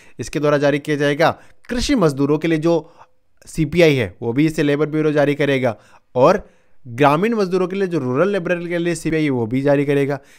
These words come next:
लेकिन जो शहरी ग्रामीण की जो संयुक्त सीपीआई है, या यूँ कहें कंबाइंड सीपीआई है, इसे जारी करेगा, आ, स-, सांख्यिकी और कार्यक्रम कार्यान्वयन मंत्रालय, यानी Ministry of Statistical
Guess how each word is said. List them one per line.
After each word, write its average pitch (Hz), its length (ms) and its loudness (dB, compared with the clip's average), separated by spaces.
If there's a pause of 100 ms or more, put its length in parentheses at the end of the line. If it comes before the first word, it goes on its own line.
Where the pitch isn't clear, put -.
(140)
लेकिन 175 320 -2
जो 220 340 0 (180)
शहरी 170 340 2
ग्रामीण 185 380 2
की 233 100 -6
जो 220 140 0
संयुक्त 226 380 -4
सीपीआई 143 500 -2
है, 123 280 -6 (180)
या 160 60 -2
यूँ 196 160 -2
कहें 220 160 2
कंबाइंड 151 640 0
सीपीआई 151 440 0
है, 175 240 0 (280)
इसे 131 180 -8
जारी 131 220 0
करेगा, 143 480 0 (320)
आ, 127 300 0 (280)
स-, - 160 -20 (1300)
सांख्यिकी 185 560 -2
और 180 200 0
कार्यक्रम 143 500 0
कार्यान्वयन 127 500 -2
मंत्रालय, 104 540 -8
यानी 139 500 -8
Ministry 151 340 -4
of 147 80 -6
Statistical 147 400 -2